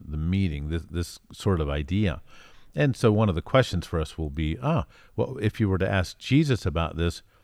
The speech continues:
would, what would he tell you? How would he explain the word ekklesia? Would he tell you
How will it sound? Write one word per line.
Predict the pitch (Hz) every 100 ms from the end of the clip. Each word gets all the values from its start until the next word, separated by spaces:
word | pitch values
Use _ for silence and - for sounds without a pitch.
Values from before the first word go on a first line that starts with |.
| _ _ _ _ _ 135 160 _ _ - _ -
would, | 98 101 87 - _ -
what | 104 127
would | 110
he | 113
tell | 104 107 95
you? | 85 85
How | 95 110
would | 98
he |
explain | 92 - 95 87
the | 82
word | 78
ekklesia? | 76 - 76 - 82 65 64
Would | 67
he | 69 69
tell | 92 82
you | 78 76 76 76